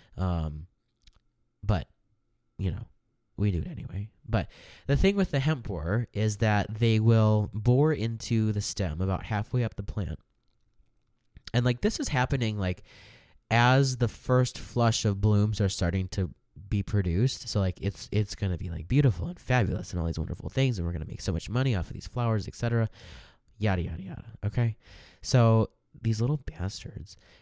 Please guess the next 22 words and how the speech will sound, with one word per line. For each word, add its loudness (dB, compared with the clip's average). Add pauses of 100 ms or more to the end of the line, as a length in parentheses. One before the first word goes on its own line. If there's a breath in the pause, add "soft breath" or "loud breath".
(140)
they'll 0
bore 2
a 4
hole 0 (240)
into -2
the 0
side -2
of -2
the 0
stem, -6 (320)
and 0
instead 2
of 0
going 2
up -2
to -2
just, -2
like, -2
eat -4
the 0
flower, 0 (600 loud breath)
they 2